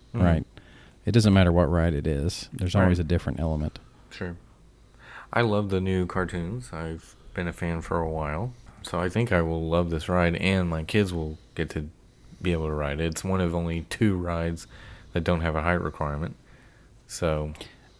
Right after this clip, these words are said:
Speaker 2: Yeah, and I
Speaker 1: there's that.
Speaker 2: say, I'll say this about Slinky Dog. When you're riding it, it's much more fun than it looks, if that makes sense.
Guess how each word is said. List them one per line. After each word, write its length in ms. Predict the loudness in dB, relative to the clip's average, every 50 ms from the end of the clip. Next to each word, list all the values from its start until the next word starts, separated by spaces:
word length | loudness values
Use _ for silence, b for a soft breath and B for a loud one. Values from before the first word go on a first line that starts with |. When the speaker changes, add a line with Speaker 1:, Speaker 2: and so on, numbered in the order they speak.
| B B B B B B _ _ -20 -20 -20 0 4
Speaker 2:
Yeah, 120 | 6 8
and 80 | 8 8
I 60 | 6
Speaker 1:
there's 140 | 6 6 4
that. 160 | 4 4 6
Speaker 2:
say, 40 | 6
I'll 80 | 4 4
say 460 | 4 2 -2 -2 0 4 6 6 8
this 220 | 8 6 6 6
about 220 | 6 6 6 4 4
Slinky 360 | 2 2 2 4 4 4 4
Dog. 360 | 6 6 6 6 6 4 0 -4 2
When 140 | 4 6 6
you're 140 | 6 6 6
riding 440 | 6 6 8 8 8 8 8 6
it, 140 | 6 4 4
it's 240 | 2 0 0 0 0
much 340 | 4 6 6 4 4 2 2
more 200 | 4 4 4 4
fun 360 | 2 2 4 4 6 6 6
than 120 | 6 4
it 120 | 4 2 2
looks, 580 | 2 4 6 6 6 4 0 -8 -6 -6 -4 -2
if 120 | -4 0 2
that 120 | 2 2 4
makes 200 | 2 0 0 0
sense. 400 | 0 0 0 0 -4 -10 -16